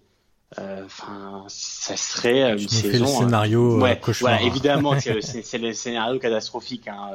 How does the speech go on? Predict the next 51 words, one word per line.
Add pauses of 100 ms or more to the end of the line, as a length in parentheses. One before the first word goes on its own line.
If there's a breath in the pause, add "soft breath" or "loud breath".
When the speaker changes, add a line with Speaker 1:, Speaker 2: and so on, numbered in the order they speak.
(140)
Speaker 1:
Je,
je,
je
le
fais
exprès,
c'est
pour, (480 loud breath)
pour,
pour,
voilà,
pour
ce
côté
un
peu
dramatique. (420 soft breath)
Mais
en
tout
cas,
voilà, (160)
dans
tous
les
cas,
imaginons
que,
que
le
Scudetto
soit
gagné (560 loud breath)
et
que
la
Coupe
d'Italie
aussi, (380)
enfin,
te
faire
éliminer
en
huitième
de
Ligue
des
Champions
par
Lyon,